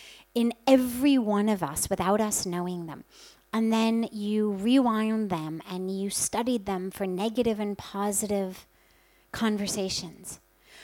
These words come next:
what I think you would find is the vast majority of conversations are negative. Even the ones that we consider quote unquote harmless. You go to a party,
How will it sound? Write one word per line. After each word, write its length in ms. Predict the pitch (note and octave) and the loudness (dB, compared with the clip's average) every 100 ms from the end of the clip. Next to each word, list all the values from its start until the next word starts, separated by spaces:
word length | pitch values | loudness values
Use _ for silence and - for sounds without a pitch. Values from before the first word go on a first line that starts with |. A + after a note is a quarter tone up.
| - _ _ - | -20 _ _ 2
what 140 | B3 | 4
I 140 | B3 | 4
think 440 | B3 - D4+ D4+ - | 0 2 4 4 4
you 80 | C4+ | 2
would 200 | A3+ - | 2 0
find 500 | - G#3 G#3+ G#3+ G3 | -4 -2 -2 -2 -2
is 240 | F#3 F#3 | -4 -4
the 160 | F#3+ G3 | -6 -6
vast 800 | F3 F3 F#3+ A#3+ D#4+ E4+ - | -6 -4 0 0 0 -2 -6
majority 600 | A#3+ G#3 G#3 F#3+ G3+ G#3+ | -6 -4 -2 -2 -2 -2
of 120 | G#3 - | -4 -6
conversations 1040 | G3+ F#3+ F#3+ F#3 F#3 F3+ A#3+ B3+ C#4+ - _ _ _ _ _ _ _ - | -6 -6 -6 -6 -6 -6 -6 -6 -6 -12 _ _ _ _ _ _ _ -4
are 80 | A#3 | 0
negative. 560 | G#3+ F#3+ - D#3 - - _ - - - | 2 0 -6 -14 -20 -20 _ -20 -8 6
Even 320 | D4+ E4+ F#4 | 8 10 8
the 80 | E4 | 8
ones 300 | C#4 C4+ C4+ | 8 6 4
that 140 | B3+ | 2
we 100 | B3+ | 0
consider 440 | - B3+ - A#3+ A#3+ | -2 -2 0 2 2
quote 300 | - A#3 A3 | 2 0 0
unquote 320 | A3+ A#3 A3+ | -2 -2 -4
harmless. 640 | - G3 F#3+ F#3 E3+ - - - - - | -2 -4 -2 -4 -8 -14 -14 -20 -20 -6
You 140 | A#3+ | 0
go 120 | A#3+ B3+ | 6 6
to 100 | D4+ | 6
a 60 | |
party, 480 | D#4+ - F3+ F3 C4 | 4 0 0 0 -6